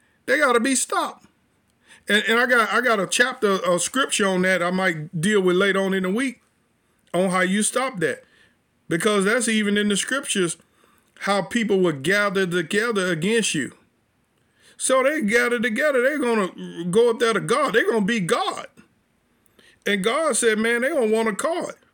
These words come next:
And if they don't want a card, they got power, they got strength. So in verse seven, he said,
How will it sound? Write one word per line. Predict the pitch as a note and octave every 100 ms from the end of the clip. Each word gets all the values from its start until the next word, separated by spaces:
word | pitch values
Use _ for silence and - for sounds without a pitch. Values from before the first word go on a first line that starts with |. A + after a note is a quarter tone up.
| _ _ - -
And | F#3+ A3
if | G#3
they | B3
don't | A#3+ A3+
want | A3+
a |
card, | G3+ D4 D4
they | A#3
got | A3+ G3 -
power, | D4+ F4 F#3+
they | G3
got | G#3 F3+
strength. | - E4+ D#4 - _ _ _ _ _ _ _ - - - -
So | - A#3+ A3+
in | G#3 F3+
verse | A#3 A3+ G3+ - - _
seven, | - C#4 G4 F4+
he | A#3+
said, | G3 A3 G#3 G3